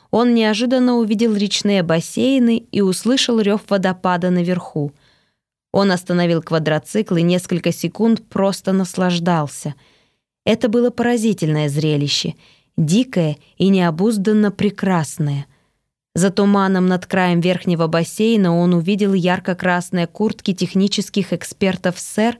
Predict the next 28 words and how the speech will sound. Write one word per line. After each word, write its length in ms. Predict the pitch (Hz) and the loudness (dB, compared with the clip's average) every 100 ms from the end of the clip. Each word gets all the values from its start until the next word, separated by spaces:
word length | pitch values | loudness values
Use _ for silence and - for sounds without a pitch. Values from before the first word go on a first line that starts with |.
| - | -8
работавших 840 | - 226 220 214 214 202 - 190 - | -2 0 2 2 0 -2 -4 -4 -6
с 100 | - | -4
канатами 640 | 180 180 202 240 247 233 | -2 0 0 -2 0 0
и 160 | - 190 | 0 0
системой 560 | 208 190 214 180 165 | 0 0 0 2 2
шкивов 580 | 156 - - 247 240 214 | 0 -2 -2 0 0 -2
для 160 | 175 175 | -2 0
вытаскивания 760 | 185 196 202 - 190 185 175 | 0 0 -2 -4 -2 2 2
из 100 | 160 | 0
воды 280 | 165 170 214 | 0 0 0
остатков 600 | 190 175 185 185 - 180 | 0 0 -2 -2 -4 -2
гидроплана. 800 | 180 175 180 180 180 151 143 143 - _ _ _ _ _ _ _ | 0 0 0 0 0 0 -2 -8 -14 _ _ _ _ _ _ _
Он 180 | 233 269 | 0 2
последовал 560 | 262 254 233 233 226 | 0 -2 -2 0 0
за 160 | 220 226 | 0 -2
Келли, 460 | 233 202 185 180 196 | -2 0 2 2 0
которая 540 | - 208 208 190 180 | -2 -2 0 2 2
уже 240 | 175 180 | 2 0
была 300 | 175 170 175 202 | 0 0 0 2
на 160 | 202 | 2
месте. 500 | 185 151 151 - - - _ _ _ _ _ _ _ | 0 0 -4 -8 -10 -10 _ _ _ _ _ _ _
Они 260 | - 202 196 | 0 2 2
остановились 640 | 180 196 190 196 190 175 | 0 0 2 2 2 0
на 120 | - 170 | 0 0
тропе 540 | 180 180 - 233 254 | 0 -2 0 0 2
недалеко 600 | 247 190 175 180 185 175 | 0 0 2 0 0 0
от 160 | 175 170 | 0 0
берега. 540 | 185 190 151 143 147 | 0 0 0 -4 -8